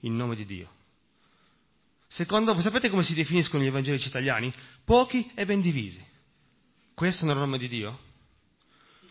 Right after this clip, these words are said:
Io conosco, io ho amici che, che apprezzo, che stimo, con cui forse non andrei mai in chiesa perché come fanno loro non mi piace,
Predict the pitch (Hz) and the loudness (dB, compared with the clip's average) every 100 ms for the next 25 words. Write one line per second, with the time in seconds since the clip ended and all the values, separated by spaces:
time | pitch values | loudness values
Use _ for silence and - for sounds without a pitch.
0 | - - 302 220 214 - 240 262 208 233 | -16 -2 2 4 2 2 4 6 6 6
1 | 202 - 143 170 180 185 196 202 226 - | 4 2 0 0 0 -2 0 8 8 6
2 | 196 180 - 233 156 135 170 254 277 285 | 0 -2 -2 2 2 2 0 0 0 0
3 | 285 254 240 240 247 254 196 208 185 185 | -2 -2 0 0 0 -2 -2 -4 -4 -4
4 | 196 202 214 220 220 226 208 202 262 233 | -4 -4 -4 -4 -6 -4 -4 -2 0 0
5 | - | -2